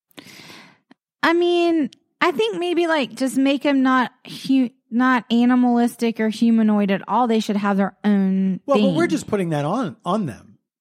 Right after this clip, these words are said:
Speaker 2: Like, it's, it's a rectangle. You know what I mean?
Speaker 1: With legs.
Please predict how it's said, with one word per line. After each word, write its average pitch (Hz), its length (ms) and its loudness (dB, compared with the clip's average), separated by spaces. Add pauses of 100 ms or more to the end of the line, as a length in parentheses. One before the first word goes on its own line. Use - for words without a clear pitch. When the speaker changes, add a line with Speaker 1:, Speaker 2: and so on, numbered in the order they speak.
(440)
Speaker 2:
Like, 202 160 -2
it's, 220 160 -4
it's 247 240 -4
a 233 60 2
rectangle. 160 680 -4
You 170 100 0
know 170 60 2
what 170 100 0
I 165 40 0
mean? 165 380 -4 (420)
Speaker 1:
With 269 200 2
legs. 240 680 -4